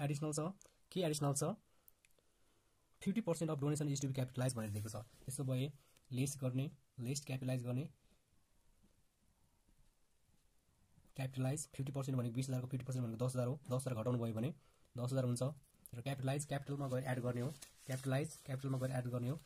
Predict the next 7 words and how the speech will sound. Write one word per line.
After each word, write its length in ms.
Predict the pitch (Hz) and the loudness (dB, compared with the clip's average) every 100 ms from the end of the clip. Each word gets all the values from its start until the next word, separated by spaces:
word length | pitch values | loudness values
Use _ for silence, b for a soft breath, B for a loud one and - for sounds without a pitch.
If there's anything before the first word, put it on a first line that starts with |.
| - | -10
त्यसो 180 | - 127 | -6 -2
भए 220 | 127 131 151 B B - | 0 0 -2 B B -2
यहाँ 140 | 127 | 0
capital 320 | 131 135 131 139 | 0 -2 -2 0
लेखिन्छ, 280 | 131 131 139 165 - - - _ _ _ _ _ _ - - - - - b b - | 2 2 0 -6 -14 -20 -20 _ _ _ _ _ _ -20 -20 -20 -20 -20 b b -8
Capital 440 | 139 131 135 139 147 _ _ _ _ _ _ _ _ _ _ _ _ - _ | -4 -2 0 -2 -4 _ _ _ _ _ _ _ _ _ _ _ _ -20 _
फन्ड, 360 | - 143 139 | 0 2 2